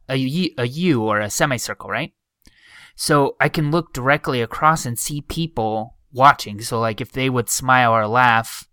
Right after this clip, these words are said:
I knew it was time to smile or laugh, or I don't know, it was just a little bit weird.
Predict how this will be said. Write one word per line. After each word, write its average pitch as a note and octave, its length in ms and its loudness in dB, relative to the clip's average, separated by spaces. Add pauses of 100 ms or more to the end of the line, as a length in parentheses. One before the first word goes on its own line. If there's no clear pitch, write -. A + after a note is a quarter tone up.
(440)
I B2+ 100 -4
knew B2 240 0
it A2+ 40 -2
was A2 140 -6
time A2+ 220 -4
to G#2 60 -6
smile G#2+ 340 -4
or G#2+ 100 -2
laugh, G#2 360 -2
or F2+ 220 -10
I - 100 -6
don't F#3+ 120 0
know, F3 100 2
it - 20 -2
was A#2+ 120 -4
just A#2+ 160 -10
a B2 60 -4
little A2+ 160 -4
bit A2 140 -4
weird. B2 260 -2